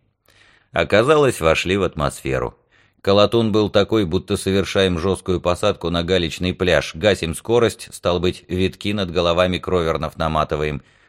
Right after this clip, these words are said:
«Ой, саданут по нам сейчас». Минут пять еще свиста и рева, а потом повторный рывок.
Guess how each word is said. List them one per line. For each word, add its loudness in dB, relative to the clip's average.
«Ой, 2
саданут 0
по -4
нам -2
сейчас». -2
Минут 0
пять 4
еще 0
свиста -2
и 0
рева, 2
а 0
потом 2
повторный 0
рывок. -2